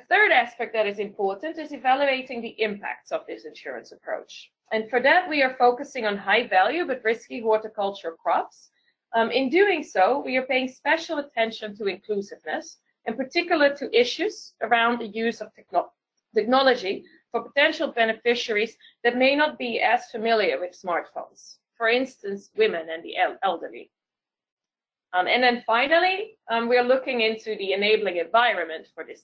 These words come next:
type of insurance to work. For instance, whether there are complementarities with agro advisory services, on which we have a set of exciting results that I'm happy to speak more on,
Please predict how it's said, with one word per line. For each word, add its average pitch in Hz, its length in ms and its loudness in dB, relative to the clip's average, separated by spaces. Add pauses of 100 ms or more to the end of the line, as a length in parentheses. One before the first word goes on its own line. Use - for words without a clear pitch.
type 160 180 -8
of - 140 -20
insurance 147 580 -18
to 165 60 -16
work. 180 300 -2 (480)
For 302 120 -2
instance, 330 540 -2
whether 247 280 4
there 240 160 4
are 220 80 -4
complementarities 208 920 0
with 185 140 -2 (120)
agro 185 320 0
advisory 208 560 -4
services, 294 720 -8 (380)
on 311 120 4
which 349 220 -2
we 359 120 -2
have 302 140 4
a 294 100 -2
set 262 200 2
of 262 100 0
exciting 240 480 0
results 202 580 0
that 226 120 0
I'm 220 140 4
happy 226 380 -4
to - 80 -20
speak - 360 -14
more 202 260 0
on, 359 200 0